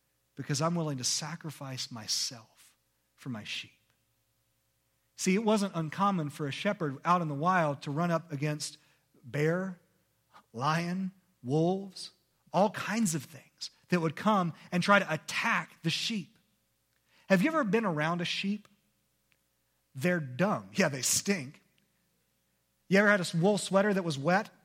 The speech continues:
Imagine that, only unwashed, right? They stink.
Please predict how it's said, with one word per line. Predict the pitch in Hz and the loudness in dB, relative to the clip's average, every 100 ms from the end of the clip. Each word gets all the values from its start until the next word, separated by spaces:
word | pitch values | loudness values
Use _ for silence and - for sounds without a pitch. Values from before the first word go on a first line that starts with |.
| _ _ | _ _
Imagine | 165 170 196 190 | 0 2 2 4
that, | 190 196 | 4 2
only | 175 175 170 | 2 0 0
unwashed, | 165 160 139 - - - | 0 0 0 -4 -10 -6
right? | 156 175 196 _ _ _ _ _ _ | -2 0 -2 _ _ _ _ _ _
They | 151 175 | 2 2
stink. | - - 262 151 127 | 2 -2 -2 -2 -6